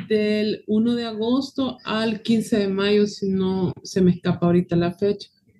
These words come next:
Entonces, matriculamos en una matrícula familiar y al final del periodo se, nosotros mismos solicitamos las,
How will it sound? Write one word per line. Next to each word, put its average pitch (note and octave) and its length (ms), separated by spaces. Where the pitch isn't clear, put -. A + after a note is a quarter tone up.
Entonces, G3 680
matriculamos G#3+ 680
en B3 80
una A3+ 180
matrícula A3+ 580
familiar A#3 760
y A#3+ 160
al A3+ 140
final G#3+ 360
del G#3+ 200
periodo G#3 540
se, F#3 400
nosotros G#3 440
mismos A3 560
solicitamos G3 800
las, E3+ 500